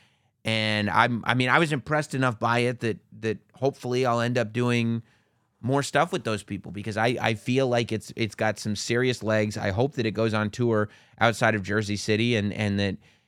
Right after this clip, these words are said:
some people get some eyes on it. If you, if at some point, and I will promote it here 'cause I liked it, if it does end up going to your town or whatever, make sure that you see it. Or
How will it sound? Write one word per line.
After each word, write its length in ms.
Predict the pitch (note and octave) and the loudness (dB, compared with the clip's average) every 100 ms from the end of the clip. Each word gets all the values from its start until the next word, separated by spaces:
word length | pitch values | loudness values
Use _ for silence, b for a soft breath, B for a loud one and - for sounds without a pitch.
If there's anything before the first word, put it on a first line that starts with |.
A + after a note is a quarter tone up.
| b - | b -6
some 180 | A#2 | -4
people 240 | A2 C3 A#2 | 0 0 2
get 160 | A#2 | 0
some 120 | - A2 | 0 2
eyes 280 | A2 A2+ | 4 2
on 160 | F#2+ F2+ | -2 -8
it. 100 | - | -6
If 200 | - A#2+ | -6 -2
you, 300 | C3 D#3 E3 | 2 2 2
if 200 | C3 B2+ | 0 0
at 120 | C3 | 0
some 280 | - D3+ D#3+ | 2 0 0
point, 320 | - D#3 D3+ | 0 0 0
and 100 | A#2+ | 0
I 120 | A#2+ D3 | 2 4
will 200 | D#3 D3+ | 2 0
promote 440 | - B2+ B2+ C3 | 0 2 4 2
it 120 | F2+ | 0
here 320 | G2 B2 F#2+ - | 0 0 -2 -4
'cause 100 | G2+ | 0
I 80 | A2 | 4
liked 300 | C3+ C#3 - | 4 2 -4
it, 200 | - - _ _ _ _ _ _ _ | -14 -18 _ _ _ _ _ _ _
if 240 | - A#2 G#2 | -4 -2 0
it 140 | A2 | 0
does 260 | A#2 C3 B2 | 4 4 4
end 180 | A#2+ A#2+ | 2 2
up 120 | G#2 | 2
going 240 | A2+ A#2 | 2 2
to 40 | A2 | 2
your 120 | G2+ | 0
town 260 | G#2+ G#2+ | 0 0
or 80 | G#2 | 0
whatever, 320 | F2 F#2+ F#2 | -4 -6 -6
make 220 | G2 G#2 - | -8 -8 -6
sure 260 | - A#2 | 0 0
that 80 | A2 | 0
you 160 | - G#2 | -2 -4
see 240 | - A#2+ | 0 0
it. 100 | A2+ - | 0 4
Or 420 | G#3+ B3 E3 | 6 8 6